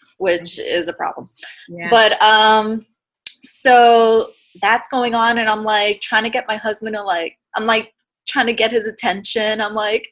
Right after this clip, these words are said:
Speaker 1: "Hey, like, help me out here."
Speaker 2: Help me out.
Speaker 1: Then
Speaker 2: Yeah.
Speaker 1: I get a text from my brother-in-law who lives in the building,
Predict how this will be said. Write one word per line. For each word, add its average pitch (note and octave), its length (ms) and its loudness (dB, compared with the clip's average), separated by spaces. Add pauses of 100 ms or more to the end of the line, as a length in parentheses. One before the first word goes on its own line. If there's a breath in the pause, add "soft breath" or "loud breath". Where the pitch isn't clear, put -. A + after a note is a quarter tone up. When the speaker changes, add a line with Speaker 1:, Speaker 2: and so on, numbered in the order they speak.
Speaker 1:
"Hey, G#4+ 380 -4
like, E4 320 -4
help - 160 -4
me F4 120 -10
out E4+ 220 -4
here." F4 380 -2 (400 loud breath)
Speaker 2:
Help G#3 200 -18
me G3+ 200 -18
out. F3 320 -16
Speaker 1:
Then B3 160 4
Speaker 2:
Yeah. B3+ 80 4
Speaker 1:
I B3+ 40 2
get C4+ 140 0
a B3+ 80 2
text - 720 -4
from G#3 300 -2
my G3+ 100 -2
brother-in-law G#3+ 580 -4
who G#3 100 -12
lives F#3+ 260 -10
in G#3 80 -12
the F3 120 -16
building, F#3 640 -10